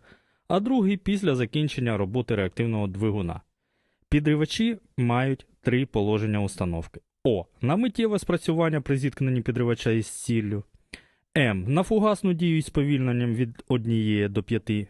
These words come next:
мілісекунд. Та Б — на фугасну дію із сповільненням від семи до тринадцяти мілісекунд.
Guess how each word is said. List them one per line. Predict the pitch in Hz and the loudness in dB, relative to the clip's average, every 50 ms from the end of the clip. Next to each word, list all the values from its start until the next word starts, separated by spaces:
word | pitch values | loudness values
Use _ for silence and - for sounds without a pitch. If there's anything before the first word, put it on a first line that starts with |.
| - | -4
мілісекунд. | - 127 120 123 117 104 107 - - 113 - - - 104 101 95 101 - - - _ _ _ _ | -2 0 0 2 2 0 -2 -4 -4 -6 -8 -6 -6 -4 -4 -4 -4 -8 -12 -20 _ _ _ _
Та | - - 110 | -2 -2 0
Б — | 104 117 170 196 214 202 175 | 0 0 0 0 0 -2 -4
на | 143 131 120 104 | -2 -2 -2 0
фугасну | - 117 104 113 107 98 - 113 110 | 0 0 0 0 0 -2 -2 -2 -2
дію | 120 170 202 202 185 | 0 0 0 0 0
із | 170 | -2
сповільненням | - - - 139 139 147 139 135 127 120 117 113 110 113 - - | -2 -2 -2 0 0 0 0 0 0 0 -2 -2 -4 -4 -4 -4
від | 110 107 95 | -2 -2 -2
семи | - - - 117 127 147 151 151 - - | -4 -4 -2 -2 0 0 -2 -4 -4 -6
до | 104 101 101 | -4 -4 -2
тринадцяти | - - - 98 107 107 104 - - 95 - - 98 92 - _ - | -2 -2 -2 -2 -2 -2 -2 -2 -4 -6 -4 -4 -6 -6 -6 _ -4
мілісекунд. | 107 107 104 98 95 90 - - - - - - - | -2 -2 -2 -2 -4 -4 -6 -6 -10 -10 -10 -18 -18